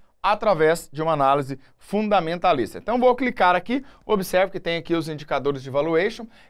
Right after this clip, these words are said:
e eu simplesmente vou adicionar aqui, estou com uma conta gratuita pra testar pra você, que dá pra fazer isso com a conta gratuita, tá? Até cinco empresas, tá? Vamos pegar aqui algumas empresas, vou listar as empresas aqui e eu já volto, tá?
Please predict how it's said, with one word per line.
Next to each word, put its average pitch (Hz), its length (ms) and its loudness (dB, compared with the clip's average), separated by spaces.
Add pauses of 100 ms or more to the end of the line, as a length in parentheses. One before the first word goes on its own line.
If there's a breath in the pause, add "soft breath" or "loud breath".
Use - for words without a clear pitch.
e 311 80 -2
eu 311 160 6
simplesmente 262 600 -4
vou 208 280 2
adicionar 185 480 0
aqui, 180 160 -6
estou 196 260 -6
com 180 100 -8
uma 175 140 -2
conta 160 260 -6
gratuita 160 600 -2 (260 loud breath)
pra 156 140 4
testar 143 400 -2
pra 143 100 -6
você, 127 320 -6
que 175 140 -10
dá 151 240 2
pra 185 100 -10
fazer 143 240 -8
isso 143 120 -12
com 139 100 -8
a 127 40 -6
conta 127 280 -8
gratuita, 135 520 -4
tá? 175 260 0 (240 loud breath)
Até 233 340 0
cinco 247 500 -6
empresas, 220 640 2 (220 soft breath)
tá? 285 180 -4
Vamos 302 220 -2
pegar 233 320 0
aqui 220 320 -4 (180 loud breath)
algumas 180 440 -2
empresas, 185 340 -2
vou 196 180 0
listar 196 400 0
as 151 120 -2
empresas 143 340 -2
aqui 135 200 -8
e 196 60 -6
eu 190 140 0
já 190 160 2
volto, 110 340 -2
tá? 208 300 0